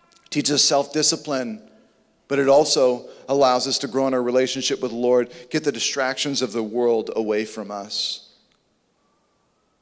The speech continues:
It's better just to stop and spend time with Jesus in prayer than to continue doing some ritual, religious act.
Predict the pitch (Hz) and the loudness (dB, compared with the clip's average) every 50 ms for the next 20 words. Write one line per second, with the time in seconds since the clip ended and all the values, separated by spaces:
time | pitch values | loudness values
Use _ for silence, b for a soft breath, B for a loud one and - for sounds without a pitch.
0 | _ _ - - - - 156 156 170 170 160 165 - - - - - - 156 147 | _ _ -14 -10 -2 2 2 2 2 2 2 0 0 0 0 0 0 0 0 0
1 | 147 151 151 160 143 139 - - 151 147 139 - - 135 139 143 143 143 139 - | 0 -2 -2 -4 -8 -6 -6 -6 -6 -6 -6 -4 -2 -2 -2 -2 -2 -4 -4 -4
2 | - 123 135 139 135 123 139 127 - 143 131 123 - - - 135 135 127 117 107 | -4 -4 -4 -2 -2 -2 -2 -2 -2 -2 -4 -8 -10 -8 -2 0 2 4 4 2
3 | 104 101 - - - - - - - _ _ _ _ _ _ _ _ _ _ _ | 0 -4 -10 -18 -20 -20 -20 -20 -20 _ _ _ _ _ _ _ _ _ _ _
4 | _ B B B B B B B 120 123 131 127 - 139 127 - - 143 139 143 | _ B B B B B B B -6 -4 -4 -4 -4 -4 -4 -2 -2 -2 -2 -2
5 | 143 135 123 131 135 139 139 135 135 123 - - 135 127 123 123 131 131 131 - | -2 -2 0 0 0 0 0 -2 -2 -4 -2 -2 -2 -2 0 0 0 0 0 -2
6 | 139 120 104 104 101 101 101 101 101 - 104 110 113 113 127 127 123 127 120 - | -4 -2 0 2 2 2 2 0 -4 -10 -6 -6 -2 0 0 0 0 0 -2 0
7 | 123 113 110 101 98 90 - - - - | 0 0 -2 -2 -4 -6 -8 -14 -20 -20